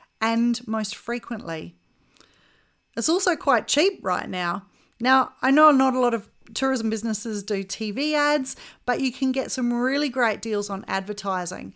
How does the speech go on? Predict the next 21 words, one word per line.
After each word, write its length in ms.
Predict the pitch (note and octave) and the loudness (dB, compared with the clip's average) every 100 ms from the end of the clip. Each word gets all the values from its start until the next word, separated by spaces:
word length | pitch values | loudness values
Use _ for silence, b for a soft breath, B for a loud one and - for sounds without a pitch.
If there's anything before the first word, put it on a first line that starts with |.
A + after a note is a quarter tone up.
| - | -4
and 160 | A#3+ | 2
not 180 | C4+ D4+ | 2 2
just 200 | A#3+ A3+ | 0 -6
T 180 | - A3 | -6 -6
V, 240 | F#3+ F#3 | -4 -4
but 220 | G3+ G3+ - | -2 -4 -2
radio 400 | A3 G#3+ G3+ F#3 | -2 -2 -4 -6
and 120 | G3 | -8
print 320 | - G3 G3 | -8 -8 -8
as 180 | G3 - | -8 -2
well, 320 | C#4+ F#3 F#3+ B B | 0 0 -2 B B
to 100 | - | -14
keep 320 | A#3+ - D4 - | -8 -4 -2 -2
your 120 | E4 | -2
business 380 | C4 A#3 A#3 A3 | -2 -4 -6 -6
front 340 | - G#3+ G3+ | -6 -6 -6
and 140 | G#3+ | -8
centre 320 | G3+ G3+ G3 G3 | -8 -8 -8 -10
of 140 | F#3 | -12
consumers' 580 | - G3 - F#3+ F3+ F3+ | -12 -10 -8 -8 -8 -4
mind. 480 | A#3+ A3+ F3 - | -2 -2 -4 -8